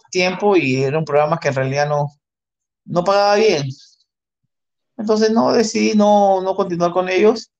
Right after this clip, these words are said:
y ahí nomás aparece este, eh, Titanes, no sé si te acuerdas de este programa.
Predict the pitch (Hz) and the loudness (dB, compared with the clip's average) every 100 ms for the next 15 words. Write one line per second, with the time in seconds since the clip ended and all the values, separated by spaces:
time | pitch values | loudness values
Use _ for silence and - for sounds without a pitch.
0 | _ _ _ _ - 160 175 185 185 196 | _ _ _ _ -4 0 0 0 0 0
1 | - 160 165 - 180 - 139 135 131 113 | -2 0 0 -2 -4 -2 0 0 -2 -2
2 | 123 120 117 113 - - 151 208 165 135 | -4 -2 -4 -6 -12 -10 -4 0 0 0
3 | 156 160 185 175 165 175 175 156 151 135 | 0 -2 0 0 2 2 2 2 4 2
4 | 120 127 | 0 -4